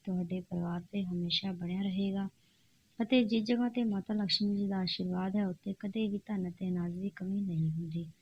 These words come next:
ਕਦੇ ਵੀ ਪੈਸੇ ਦੀ ਕਮੀ ਨਹੀਂ ਹੁੰਦੀ, ਉਸ ਘਰ ਵਿੱਚ ਕਦੇ ਕੋਈ ਵੱਡਾ ਕਰਜ਼ਾ ਨਹੀਂ ਹੁੰਦਾ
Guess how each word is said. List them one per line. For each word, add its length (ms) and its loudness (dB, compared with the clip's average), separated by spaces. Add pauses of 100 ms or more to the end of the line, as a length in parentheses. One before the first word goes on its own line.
(640)
ਕਦੇ 300 6
ਵੀ 180 4
ਪੈਸੇ 400 2
ਦੀ 120 2
ਕਮੀ 300 4
ਨਹੀਂ 220 4
ਹੁੰਦੀ, 360 4
ਉਸ 300 -4
ਘਰ 220 -2
ਵਿੱਚ 260 -2
ਕਦੇ 220 -2
ਕੋਈ 180 -2
ਵੱਡਾ 340 -4
ਕਰਜ਼ਾ 360 -2
ਨਹੀਂ 240 0
ਹੁੰਦਾ 320 -2